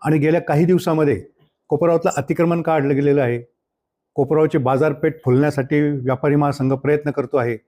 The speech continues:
आणि अशा वेळी वारंवार जर बंद पुकारले गेले तर ते कोपरावच्या व्यापार उदीम वाढायला त्याच्यामुळे अटकाव येऊ शकतो. तेव्हा बंद न पुकारता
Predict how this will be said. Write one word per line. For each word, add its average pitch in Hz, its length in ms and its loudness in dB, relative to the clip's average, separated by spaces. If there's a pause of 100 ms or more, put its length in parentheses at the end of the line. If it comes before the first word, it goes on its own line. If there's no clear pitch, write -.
(420)
आणि 123 120 -6
अशा 147 260 -2
वेळी 180 160 4
वारंवार 151 480 2
जर 143 140 0
बंद 131 240 -2
पुकारले 123 420 -6
गेले 117 300 -2
तर - 640 -16
ते 170 80 0
कोपरावच्या 143 680 0
व्यापार 135 440 0
उदीम 127 280 0
वाढायला 117 420 0 (420)
त्याच्यामुळे 123 340 0
अटकाव 160 440 0
येऊ 147 140 2
शकतो. 123 400 -8 (440)
तेव्हा 147 180 0
बंद 196 220 4
न 214 140 4
पुकारता 151 520 -2